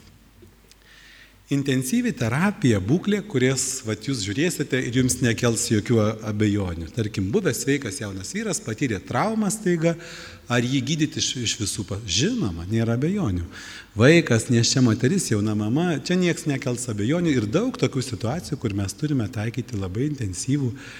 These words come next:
gydymą ir net nediskutuoti. Aš mokiausi rezidentūrai du tūkstančiai pirmais, du tūkstančiai ketvirtais metais, šiame tūkstantmetyje. Viskas buvo daug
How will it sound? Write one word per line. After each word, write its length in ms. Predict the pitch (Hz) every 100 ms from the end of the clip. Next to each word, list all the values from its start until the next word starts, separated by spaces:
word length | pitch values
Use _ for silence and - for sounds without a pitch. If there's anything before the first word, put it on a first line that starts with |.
| - - 101
gydymą 560 | 90 165 143 87 82 - - - - - -
ir 380 | 117 123 135 - - 110
net 400 | 110 120 113 123
nediskutuoti. 960 | 107 110 - 117 - 165 113 - 80 - - -
Aš 160 | 147 -
mokiausi 540 | 175 175 165 151 165 147
rezidentūrai 560 | 123 120 117 160 156
du 80 | 117
tūkstančiai 560 | 147 139 156 139 - 131
pirmais, 400 | 113 107 123 135
du 80 |
tūkstančiai 480 | 110 - - 127 131
ketvirtais 480 | 110 - 98 110 -
metais, 460 | 113 104 85 78 -
šiame 260 | 113 131
tūkstantmetyje. 840 | 131 151 - 92 85 - 90 - 78 - - - - - -
Viskas 380 | 123 185 226 190
buvo 160 | 131 135
daug 380 | 104 117 123